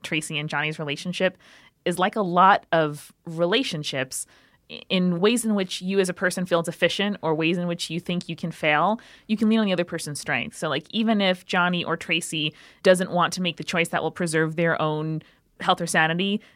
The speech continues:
they know that Johnny would want Tracy to be safe, and Johnny knows that Tracy would want to defend him. And you can just kind of have that, like, mutual assurance of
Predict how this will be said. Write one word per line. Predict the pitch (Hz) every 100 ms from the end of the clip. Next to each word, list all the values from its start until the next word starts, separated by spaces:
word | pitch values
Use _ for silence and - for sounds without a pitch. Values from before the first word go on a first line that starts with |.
| -
they | 190
know | 190 196 202
that | 180 165 - -
Johnny | 202 175 175
would | 165
want | 160
Tracy | 170 170
to | 165
be | 147
safe, | - 147 - -
and | - 143 147 -
Johnny | 180 170
knows | 170 165
that | 143 -
Tracy | - 165 -
would | 151 160
want | 151
to | -
defend | 147 - 117
him. | - - - - -
And | 170 165
you | 175
can | 170 190
just | 175 -
kind | 170
of | 165
have | - 151 160
that, | 156 151
like, | 151 143 - _
mutual | 185 180 - 170 160
assurance | - - 151 156 175 -
of | 151 147 143 -